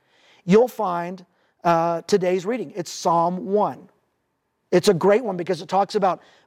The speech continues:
meditating and thinking deeply on God's word, as well as being aware of who's around you. I-, I-, it's, it's an incredibly impor-, important verse about, that talks about how God grows us. Psalm one is a great way to start the day. Start the new year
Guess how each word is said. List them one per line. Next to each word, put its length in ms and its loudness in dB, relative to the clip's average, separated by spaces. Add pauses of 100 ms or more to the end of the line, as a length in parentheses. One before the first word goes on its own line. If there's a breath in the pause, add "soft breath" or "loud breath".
meditating 540 -2
and 80 -14
thinking 280 -6
deeply 420 0
on 120 -4
God's 300 -2
word, 440 -4 (480 soft breath)
as 180 2
well 240 6
as 100 -6
being 200 -2
aware 300 -2
of 100 -2
who's 240 -6
around 440 -6
you. 220 -16 (1040 soft breath)
I-, 40 2
I-, 40 6
it's, 380 2 (100)
it's 160 0
an 60 -2
incredibly 380 2
impor-, 260 -2
important 440 -6
verse 300 -2
about, 260 -2
that 120 -10
talks 260 -4
about 160 -2
how 140 -4
God 280 -2
grows 240 2
us. 160 -14 (220 soft breath)
Psalm 320 2
one 180 2
is 100 -6
a 40 -6
great 280 -4
way 160 -2
to 80 -6
start 260 -6
the 60 -6
day. 140 -4 (380 loud breath)
Start 260 0
the 80 2
new 100 6
year 360 2